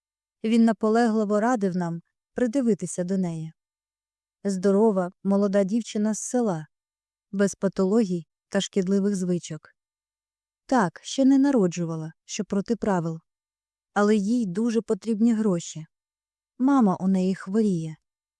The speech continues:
На ліки йдуть усі гроші, що з'являються в домі.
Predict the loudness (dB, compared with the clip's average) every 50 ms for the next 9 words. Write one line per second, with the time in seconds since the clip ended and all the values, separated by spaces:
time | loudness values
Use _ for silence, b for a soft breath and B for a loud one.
0 | _ _ _ _ -2 0 2 2 2 2 0 0 0 -2 -2 0 0 -2 -4 -4
1 | -8 _ -8 -8 -6 -4 -2 -2 0 0 0 0 0 0 -2 -4 -8 -12 -12 -14
2 | -16 _ _ _ _ -4 -2 0 0 2 0 0 2 0 0 0 0 -2 -2 -4
3 | -2 -2 0 0 0 0 0 -2 -4 -6